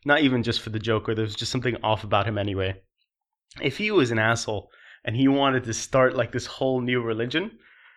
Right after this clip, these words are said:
you know that that is the advantage he would take. The second he's out of the desert,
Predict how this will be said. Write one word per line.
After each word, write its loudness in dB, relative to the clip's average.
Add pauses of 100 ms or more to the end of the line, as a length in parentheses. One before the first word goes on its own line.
(340)
you 4
know 6
that 0 (200)
that 6
is 6
the 4
advantage 4
he 0
would 0
take. 0 (200)
The 0
second 0
he's 0
out 8
of 6
the 2
desert, 4